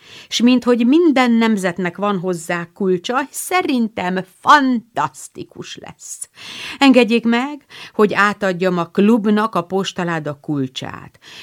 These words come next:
s nagy lelkűségüket még egyszer megköszönve helyet foglaljak. Nagy taps hangzott el, miközben mister Weller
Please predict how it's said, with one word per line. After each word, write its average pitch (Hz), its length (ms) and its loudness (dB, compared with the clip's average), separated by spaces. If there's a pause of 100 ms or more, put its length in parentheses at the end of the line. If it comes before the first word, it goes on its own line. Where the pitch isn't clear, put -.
s - 100 -10
nagy 190 380 4
lelkűségüket 180 1200 -2
még 190 300 0
egyszer 170 460 -6
megköszönve 135 1300 -6 (460)
helyet 143 500 0
foglaljak. - 640 -18 (1700)
Nagy 302 420 6
taps 254 340 -2
hangzott 196 500 0
el, 202 340 -4 (220)
miközben 175 800 0
mister 170 640 -2
Weller 151 520 -2